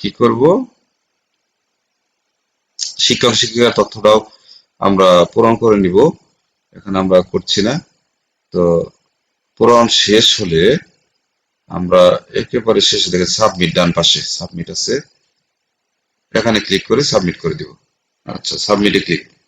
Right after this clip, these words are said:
সাবমিট নিশ্চিত করুন, আপনার ক্লিক। আচ্ছা, সাবমিটে ক্লিক, সাবমিট। আচ্ছা, নিশ্চিত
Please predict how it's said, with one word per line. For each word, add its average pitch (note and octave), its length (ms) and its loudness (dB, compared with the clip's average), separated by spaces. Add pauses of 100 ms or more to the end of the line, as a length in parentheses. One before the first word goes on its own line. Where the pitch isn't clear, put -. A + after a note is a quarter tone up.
সাবমিট F2 300 -2 (1800)
নিশ্চিত C3 400 -2
করুন, F#2 200 2
আপনার A2 160 -6 (160)
ক্লিক। E2 160 -20 (1120)
আচ্ছা, - 280 -10 (100)
সাবমিটে G2+ 420 0
ক্লিক, E2 160 -4 (300)
সাবমিট। F2 280 -2 (1300)
আচ্ছা, F2+ 340 0 (240)
নিশ্চিত G#2 260 -2